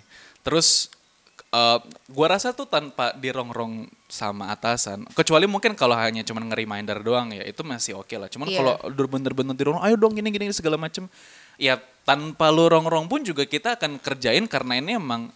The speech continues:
Speaker 1: untuk dapat gaji yang kita mau kan kita harus ngerjain
Speaker 2: Iya,
Speaker 1: ini
Speaker 2: iya,
Speaker 1: gitu loh.
Speaker 2: bener.
Speaker 1: Secara akal sehatnya kan kayak gitu.
Speaker 2: Iya.
Speaker 1: Kalau misalkan lu rongrong terus lama-lama juga males juga lah.
Speaker 2: Iya.
Speaker 1: Walaupun gaji lu berapa juga kalau dirongrong terus juga males.
Speaker 2: Iya, bener.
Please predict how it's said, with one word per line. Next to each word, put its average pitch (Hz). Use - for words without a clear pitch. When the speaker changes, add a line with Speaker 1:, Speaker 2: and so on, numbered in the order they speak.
Speaker 1:
untuk 165
dapat 147
gaji 131
yang 127
kita 123
mau 123
kan 359
kita 359
harus 294
ngerjain 208
Speaker 2:
Iya, 175
Speaker 1:
ini 208
Speaker 2:
iya, 196
Speaker 1:
gitu 185
loh. -
Speaker 2:
bener. 196
Speaker 1:
Secara 110
akal 113
sehatnya 135
kan 254
kayak 101
gitu. 196
Speaker 2:
Iya. 123
Speaker 1:
Kalau 123
misalkan 123
lu 127
rongrong 123
terus 123
lama-lama 135
juga 143
males 101
juga 147
lah. 214
Speaker 2:
Iya. 240
Speaker 1:
Walaupun 208
gaji 131
lu 147
berapa 139
juga 185
kalau 139
dirongrong 135
terus 185
juga 127
males. 156
Speaker 2:
Iya, 247
bener. 220